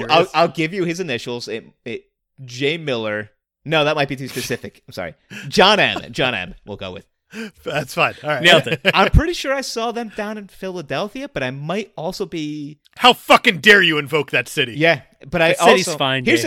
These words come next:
Speaker 1: the thing. Here's the
Speaker 2: God
Speaker 1: thing.
Speaker 2: damn it.
Speaker 1: I might be confusing that with a Fall Out Boy concert I also saw in Philadelphia, which I don't know
Speaker 2: Stop
Speaker 1: if that
Speaker 2: going to
Speaker 1: helps or hurt.
Speaker 2: Philadelphia.
Speaker 1: It's a lovely city, okay? I hate to
Speaker 3: It
Speaker 1: say
Speaker 3: is.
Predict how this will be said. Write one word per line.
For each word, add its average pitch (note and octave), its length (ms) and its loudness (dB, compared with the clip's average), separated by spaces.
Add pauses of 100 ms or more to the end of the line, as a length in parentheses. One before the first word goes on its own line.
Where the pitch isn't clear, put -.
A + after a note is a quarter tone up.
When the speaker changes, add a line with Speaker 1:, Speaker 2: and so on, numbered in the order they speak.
Speaker 1:
the D4 60 -4
thing. C4+ 160 -2
Here's C#4+ 140 -4
the A3+ 40 2
Speaker 2:
God G#3+ 220 8
Speaker 1:
thing. B2 100 -6 (160)
Speaker 2:
damn D3+ 280 4
it. B2 120 -4
Speaker 1:
I A3+ 140 6
might E4+ 180 0
be A#3 80 -4
confusing E3+ 540 -6
that C#4 260 -6 (320)
with D#3 280 -4
a C#3 100 2
Fall D#3 280 -2
Out C#3+ 140 0
Boy A2 140 -6
concert G2+ 520 -10
I A2 140 -6
also D#3 240 -4
saw A2 220 -6
in F2+ 80 -14
Philadelphia, F#2 640 -10
which B2 300 -6
I F3 120 0
don't G#3+ 120 -6
know F3 80 -4
Speaker 2:
Stop F#4+ 240 6
Speaker 1:
if - 60 -10
that - 0 -
Speaker 2:
going F#4 180 8
to G#3 80 6
Speaker 1:
helps E4+ 200 6
or F#4 40 4
hurt. C#4 480 8
Speaker 2:
Philadelphia. F3 420 0
Speaker 1:
It's A#3 320 4
a F#3 160 4
lovely A3 640 2
city, D#3+ 460 4
okay? E3 440 4
I D#3 120 4
hate G3 200 6
to D3 60 0
Speaker 3:
It D#3 40 4
Speaker 1:
say E3+ 260 8
Speaker 3:
is. - 260 -2